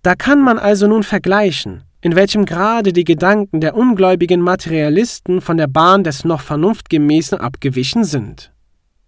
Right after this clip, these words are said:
Siehe, wie weit diese törichten, berauschten in Menschengestalt, die glauben, dass die Natur ein Erfinder sei,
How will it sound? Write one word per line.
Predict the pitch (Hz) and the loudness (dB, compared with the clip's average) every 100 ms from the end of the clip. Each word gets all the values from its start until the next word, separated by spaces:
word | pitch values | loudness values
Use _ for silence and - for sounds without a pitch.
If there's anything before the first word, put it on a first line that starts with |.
| _ _ _ _ _ | _ _ _ _ _
Siehe, | - 143 214 170 101 - _ _ | -12 -4 0 0 -4 -12 _ _
wie | 165 151 123 | -6 -6 -2
weit | 165 175 135 | 0 0 -2
diese | 160 147 139 | -6 -6 -6
törichten, | - 226 196 151 135 - 110 95 _ _ _ | -6 -2 0 -2 -6 -10 -14 -14 _ _ _
berauschten | 160 147 139 196 190 - - 151 | -6 -4 2 4 4 0 -4 -2
in | 143 | 0
Menschengestalt, | 160 190 - 147 131 - 143 156 190 - _ _ _ _ - | 0 0 -2 -6 -6 -6 -4 -4 -6 -12 _ _ _ _ -8
die | 160 | -2
glauben, | 180 233 240 190 196 214 | 2 2 2 0 -2 0
dass | 185 - | -4 -2
die | 190 | 0
Natur | 190 - 269 254 | 0 -2 -2 0
ein | 160 | 0
Erfinder | 147 135 - 285 311 139 | -2 -4 0 4 4 2
sei, | 135 123 170 220 | -2 -4 -4 -4